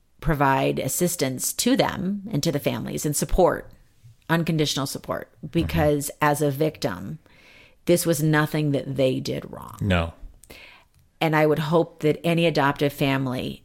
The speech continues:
Speaker 1: that is a party to this does not look at themselves and think, "I should have done something differently," or, "I wish I had done more research. I wish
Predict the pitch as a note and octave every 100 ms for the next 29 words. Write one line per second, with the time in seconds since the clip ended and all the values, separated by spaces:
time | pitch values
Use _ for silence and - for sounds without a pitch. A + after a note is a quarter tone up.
0 | - C#3 C3+ C#3+ C#3 C3 - - _ D#3
1 | C#3+ C3+ C#3 C#3+ - - - - _ _
2 | _ D3 - E3 E3 D#3 - C3 E2+ A#1+
3 | - - - E3+ D3+ D#3+ D3+ - D#3+ D#3
4 | - D3+ C#3+ D3 C3+ C#3 C3+ - - C#3+
5 | C#3 - C#3 C3+ B2+ - _ C#3 C#3 -
6 | C#3 C#3 - C3+ - C3 C3+ C#3 D3+ D#3+
7 | D3 D3+ D3 C#3+ C#3+ - D3 C#3 C3 C3+
8 | - - C3+ C#3+ - C3+ C#3 E3 C3+ C3+
9 | C3 E3+ E3+ D#3+ D3+ D3 - - - -
10 | - - - - - C#3+ C#3+ D3 - -
11 | -